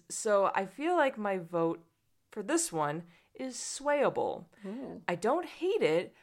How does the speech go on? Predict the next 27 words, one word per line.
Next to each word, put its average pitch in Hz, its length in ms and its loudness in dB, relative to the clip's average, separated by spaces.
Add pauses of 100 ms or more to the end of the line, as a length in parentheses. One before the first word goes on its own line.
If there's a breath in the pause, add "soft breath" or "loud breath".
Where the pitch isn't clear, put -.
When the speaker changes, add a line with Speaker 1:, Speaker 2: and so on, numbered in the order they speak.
(280 soft breath)
Speaker 1:
but 220 100 0
I 233 80 4
don't 311 220 4
know 349 140 4
if - 120 -4
it's 233 220 0
memorable 220 680 4
enough 160 280 0
for 180 120 -8
me 160 260 0
as 170 140 -2
someone 190 260 -4
who 190 160 -6
doesn't 190 400 0
have 185 220 -4
kids 160 460 0
to - 180 -14
read 165 400 -4
to 151 200 -6
it 151 160 -2
night 147 240 -2
after 143 220 -6
night 139 240 -6
after 135 180 -10
night 131 240 -8
after - 220 -10
night 90 220 -6